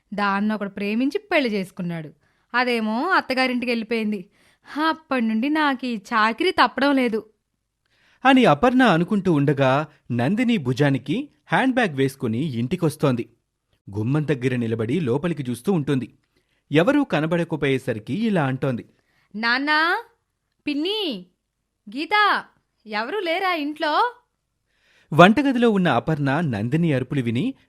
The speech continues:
Speaker 2: వంటగది నుంచి హాల్లోకి వచ్చి గుమ్మం వైపు చూస్తోంది. అక్కడ నవ్వుతూ తన సవతి కూతురు నందిని కనబడుతోంది. అపర్ణ అయిష్టంగా ముఖం పెట్టి ఇలా అంటోంది.
Speaker 1: ఇదేంటి, నా సవితి కూతురు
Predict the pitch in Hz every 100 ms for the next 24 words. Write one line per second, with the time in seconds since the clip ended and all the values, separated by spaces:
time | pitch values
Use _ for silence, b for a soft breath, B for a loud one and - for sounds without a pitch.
0 | - 123 208 254 233 175 131 120 131 214
1 | _ - 107 135 151 147 120 - 269 175
2 | b b - 101 117 147 127 - 160 143
3 | - 135 120 - _ _ _ _ _ 247
4 | 262 277 190 127 151 214 175 185 214 _
5 | 160 151 147 101 131 190 175 151 147 104
6 | 92 117 147 196 160 147 139 139 123 -
7 | _ _ _ _ _ - 165 285 254 226
8 | 214 214 113 127 143 180 165 156 120 107
9 | 143 135 131 262 226 - _ 208 185 139
10 | 104 101 135 104 _ _ _ _ _ _
11 | _ - 220 202 202 208 254 269 269 277
12 | _ - 240 233 208 202 196 196 240 247
13 | 240 233 302